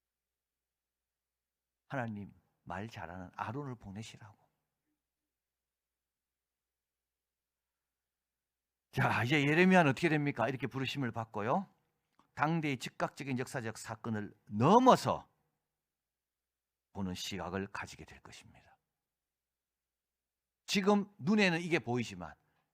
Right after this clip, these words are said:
하나님의 깊은 뜻이 뭔가, 그걸 갖게 되는 시각을 갖게 됩니다. 역사적, 민족적 사건에서 하나님의 흔적을 읽어낼 것입니다. 진정한 위기는 국제 정세가 아니고 바벨론이 아니고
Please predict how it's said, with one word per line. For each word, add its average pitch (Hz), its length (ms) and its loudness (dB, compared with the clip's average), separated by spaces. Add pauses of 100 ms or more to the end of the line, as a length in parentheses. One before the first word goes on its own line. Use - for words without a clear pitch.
(420)
하나님의 104 560 -6 (100)
깊은 202 380 -8
뜻이 - 240 -12
뭔가, 78 360 -14
그걸 147 360 -6 (100)
갖게 - 320 -8
되는 104 180 -8
시각을 90 360 -10
갖게 78 260 -20
됩니다. 62 420 -20 (1000)
역사적, 156 460 0
민족적 135 500 -4
사건에서 - 540 -10
하나님의 127 420 -4
흔적을 208 580 -4
읽어낼 110 280 -8
것입니다. - 540 -20 (1160)
진정한 170 500 2
위기는 175 320 -2
국제 170 280 -6
정세가 156 380 -2
아니고 110 300 0
바벨론이 185 520 6
아니고 110 580 0